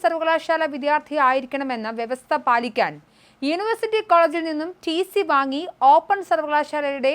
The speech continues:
തിരുവനന്തപുരം തുമ്പ സെന്റ് സേവിയേഴ്സ് കോളേജ് ലേണേഴ്സ് സപ്പോർട്ട് സെന്ററിൽ വിദ്യാർത്ഥിയായി അടുത്ത ദിവസം രജിസ്റ്റർ ചെയ്യിച്ച ശേഷമാണ് നാമനിർദ്ദേശം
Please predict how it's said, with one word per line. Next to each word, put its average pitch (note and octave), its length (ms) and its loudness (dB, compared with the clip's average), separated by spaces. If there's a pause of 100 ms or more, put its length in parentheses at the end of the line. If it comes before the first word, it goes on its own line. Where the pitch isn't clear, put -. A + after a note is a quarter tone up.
(140)
തിരുവനന്തപുരം D#4 720 -2 (580)
തുമ്പ E4 220 2 (180)
സെന്റ് F4 280 -2
സേവിയേഴ്സ് F4 480 -4
കോളേജ് D#4 380 2 (500)
ലേണേഴ്സ് F#4 440 0
സപ്പോർട്ട് E4 360 2
സെന്ററിൽ D#4 360 -2
വിദ്യാർത്ഥിയായി D4 720 -2
അടുത്ത C4 220 -2 (100)
ദിവസം D#4 360 -6
രജിസ്റ്റർ C4+ 360 -2
ചെയ്യിച്ച C#4 300 -2 (100)
ശേഷമാണ് C#4+ 500 0 (640)
നാമനിർദ്ദേശം D4 760 2